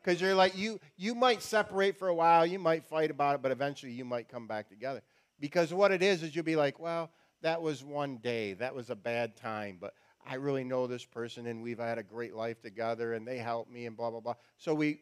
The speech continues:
overlook things. What happens in the church, 'cause we're so super spiritual, I mean, super sensitive, is that somebody, <laughs> both,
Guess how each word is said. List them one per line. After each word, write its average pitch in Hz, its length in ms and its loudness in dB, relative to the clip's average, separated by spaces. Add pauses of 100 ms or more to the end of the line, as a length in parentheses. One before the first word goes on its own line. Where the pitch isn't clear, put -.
overlook 156 520 -2
things. 104 280 -12 (220)
What 151 140 0
happens 180 460 2
in 151 140 0
the 127 80 -4
church, 151 580 -2 (420)
'cause 139 220 -2
we're 139 220 -2
so 175 240 -8
super 147 340 -10
spiritual, 156 480 -10
I 147 80 -2
mean, 151 160 -2
super 151 260 -14
sensitive, 120 480 -6 (2500)
is 160 240 0
that 156 500 4
somebody, 202 480 4 (380)
<laughs> 202 120 6
both, 175 300 8